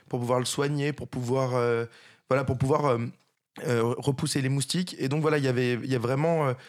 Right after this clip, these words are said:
mais voilà, ça, c'est pas quelque chose qu'ils ont découvert un matin par hasard, c'est vraiment quelque chose, un, un savoir ancestral, c'est quelque chose qui s'est transmis. C'est lui, en fait,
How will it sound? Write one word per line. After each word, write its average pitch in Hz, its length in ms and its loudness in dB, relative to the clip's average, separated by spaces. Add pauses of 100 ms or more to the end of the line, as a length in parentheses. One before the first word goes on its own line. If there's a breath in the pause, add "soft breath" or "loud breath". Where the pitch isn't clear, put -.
(320 loud breath)
mais 139 40 2
voilà, 151 160 4
ça, 160 120 -2
c'est 151 140 -2
pas 143 140 -2
quelque 143 240 -2
chose 165 260 0
qu'ils 120 500 -4
ont 131 300 -2
découvert 139 400 0
un 139 100 4
matin 131 360 2
par 123 160 0
hasard, 123 200 0
c'est 147 100 -4
vraiment 131 180 0
quelque 139 160 -4
chose, 143 320 -4
un, 117 340 0 (320 loud breath)
un - 60 -2
savoir 139 300 2
ancestral, 139 520 0
c'est 147 140 -4
quelque 127 160 -4
chose 139 160 -2
qui 127 100 -6
s'est 131 140 -2
transmis. 151 420 -2
C'est 139 160 -2
lui, 143 160 0
en 160 80 2
fait, 170 260 -2